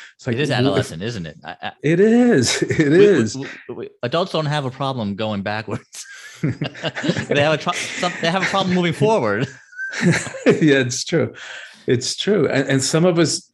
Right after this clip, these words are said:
Speaker 1: got stuck in adolescence and, and never moved past it. Uh, but, but once we get to that level of self,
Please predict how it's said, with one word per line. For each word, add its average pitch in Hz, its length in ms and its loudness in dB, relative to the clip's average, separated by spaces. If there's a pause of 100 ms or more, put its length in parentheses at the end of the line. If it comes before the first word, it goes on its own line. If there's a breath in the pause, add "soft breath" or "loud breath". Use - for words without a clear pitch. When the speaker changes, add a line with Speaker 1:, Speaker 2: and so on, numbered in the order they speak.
(140)
Speaker 1:
got 143 220 2
stuck 202 320 4
in 180 120 6
adolescence 95 720 0
and, 117 200 -2
and 117 160 0
never 135 240 2
moved 135 300 4
past 208 400 -2
it. - 140 -8 (540 loud breath)
Uh, 117 200 0
but, 113 280 0 (180)
but 143 180 0
once 151 420 2
we 196 120 2
get 175 180 0
to 170 100 -2
that 139 200 -2
level 147 300 2
of 110 100 -2
self, 151 420 -2